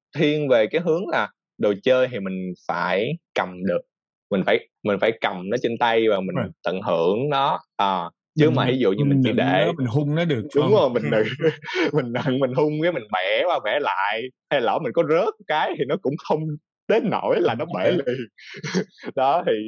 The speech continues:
Speaker 1: ờ, còn resin là mình phải bỏ để đồng kiến, xong mình để đó rồi, ờ, tối tối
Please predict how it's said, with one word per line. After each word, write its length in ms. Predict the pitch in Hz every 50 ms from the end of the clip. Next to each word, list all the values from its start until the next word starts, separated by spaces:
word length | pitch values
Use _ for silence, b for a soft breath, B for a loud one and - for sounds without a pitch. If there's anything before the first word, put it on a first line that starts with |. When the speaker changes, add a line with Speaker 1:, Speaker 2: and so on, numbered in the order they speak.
| 110 110
Speaker 1:
ờ, 160 | 107 104 107 104
còn 140 | - 107 104 107
resin 320 | 107 101 - 131 127 120
là 120 | 120 117 104
mình 120 | 104 101 95
phải 100 | 104 113
bỏ 220 | 95 95 110 131 - _ _ _ _ _ -
để 160 | 98 92 104 123
đồng 140 | 131 127 101 92 -
kiến, 240 | 120 117 123 139 160 180
xong 120 | 135 113
mình 120 | 104 98 95
để 280 | 90 85 90 104 123 123
đó 320 | 127 123 131 139 156 160 135 117
rồi, 240 | 101 92 92 92 92 95 95 95 90
ờ, 80 | 92 -
tối 120 | 117 120 127
tối 200 | - 127 131 143